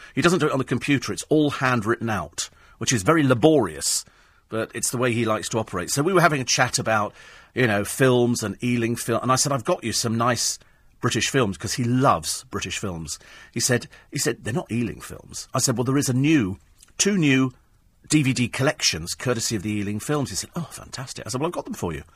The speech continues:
I've got them for you." It's like, you know, I like to give him little presents every so often. I give his secretary a box of chocolates for Christmas, and he gets port and things like that. So anyway, so we're chatting, and he goes, "Oh," he said, "the, the blasted computer's jammed."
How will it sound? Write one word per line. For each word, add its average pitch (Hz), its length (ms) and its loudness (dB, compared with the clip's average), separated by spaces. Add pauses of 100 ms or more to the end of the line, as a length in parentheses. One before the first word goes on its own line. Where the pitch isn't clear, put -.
(260)
I've - 60 -12
got - 120 -4
them 202 80 -8
for 90 180 -2
you." 76 80 -10 (200)
It's - 100 -8
like, 233 120 4
you 262 60 0
know, 190 120 6
I 151 80 8
like 151 200 0
to 135 80 -4
give 113 160 -4
him 113 220 -4
little 131 180 -4
presents 113 360 -2
every 110 160 -4
so 117 160 0
often. 117 220 -2
I 101 60 -8
give 95 100 -14
his 95 100 -4
secretary 104 460 -6
a 92 60 -8
box 87 240 -10
of 90 40 -12
chocolates - 380 -6
for 92 80 -14
Christmas, - 500 -6
and 90 120 -8 (260)
he 110 80 -4
gets - 160 -4
port 98 400 -2
and 87 100 -8
things 92 220 -4
like 101 100 -2
that. 110 140 0
So 180 80 6
anyway, 175 200 4
so - 100 -2
we're 131 60 0
chatting, 190 280 0
and 113 60 -4
he 127 60 -4
goes, 127 200 0 (380)
"Oh," 165 160 4
he - 140 -12
said, 117 220 -4
"the, 123 180 2 (100)
the 127 100 0 (200)
blasted 123 380 0
computer's 180 480 2
jammed." 92 400 0